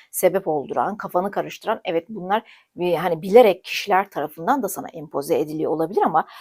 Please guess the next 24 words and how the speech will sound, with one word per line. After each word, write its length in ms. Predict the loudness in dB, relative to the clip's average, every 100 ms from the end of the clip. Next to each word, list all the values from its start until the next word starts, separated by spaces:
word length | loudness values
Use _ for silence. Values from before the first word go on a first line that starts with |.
| -20 0
yani 140 | 0
sonuç 320 | 2 0 0
itibariyle 640 | -4 -6 -6 -6 -2 -4 -2
bunu 200 | -4 0
direkt 240 | -2 -2
birileri 400 | -4 -2 -2 -2
yapsın 520 | -2 -2 -2 -4 -2
yapmasın, 680 | -2 -4 _ -8 -2 -2 -4 -14 -20 -20 -14 2
eee, 440 | 6 8 6 4 0 -8 -12 _
burada 420 | -12 0 0 6 6
sen 480 | 6 6 4 2 -4
ya 240 | 0 2 4
daha 220 | 6 4
yani 440 | 6 6 4 -2 _ _
sonuç 300 | -2 -2 0
itibariyle 380 | -6 2 2 2
kafan 380 | -8 -4 -4 -2
karışıyor, 640 | -2 -2 -8 -4 -4 -4 _ _ _
cesaret 580 | -4 -2 0 -2 -2 -4
edemiyorsun, 800 | -2 -2 -2 -6 -6 -8 -8 -12 _
önünü 360 | -8 -6 -4
göremiyorsun, 800 | 0 2 2 0 -6 -6 -8 -8
sağlıklı 640 | -8 -10 -10 -10 -12 _ -10
düşünemiyorsun. 720 | -10 -6 -6 -4 -6 -6 -12